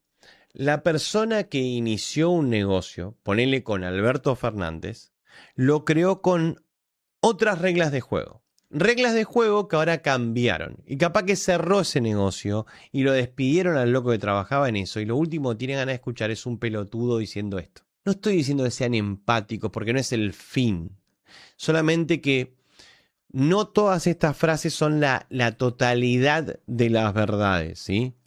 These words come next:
Hay un montón de factores. No, no, no reduzcan todo porque si no, sí, pareciera que somos los malos de la historia. La realidad es que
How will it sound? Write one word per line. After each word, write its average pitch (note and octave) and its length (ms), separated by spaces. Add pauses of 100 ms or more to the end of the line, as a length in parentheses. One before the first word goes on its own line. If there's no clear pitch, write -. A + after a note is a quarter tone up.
Hay A2+ 220
un A#2 220
montón A2+ 680
de C#3 100
factores. G2 520
No, A2+ 180
no, C#3 360 (340)
no C3 200
reduzcan C#3 640
todo D3 300
porque A#2+ 320
si - 180
no, D3+ 300 (380)
sí, A2+ 480
pareciera C3 320
que C#3+ 80
somos D3+ 200
los B2+ 160
malos C3+ 280
de B2+ 60
la A#2 60
historia. F#2 520 (360)
La C3 100
realidad D3 360
es F#3 60
que E3+ 300